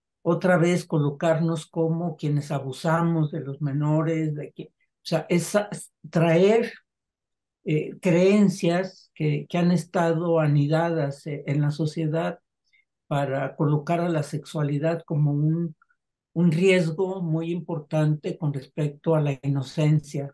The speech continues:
de, de las criaturas, ¿no? Entonces,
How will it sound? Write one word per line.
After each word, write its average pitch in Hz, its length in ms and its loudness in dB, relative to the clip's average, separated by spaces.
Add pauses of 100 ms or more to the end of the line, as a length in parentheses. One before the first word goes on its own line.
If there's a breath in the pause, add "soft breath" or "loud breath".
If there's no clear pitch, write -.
de, 143 320 -8
de 143 220 -4
las - 160 -6
criaturas, - 680 -20
¿no? 233 260 -6 (340)
Entonces, 156 680 0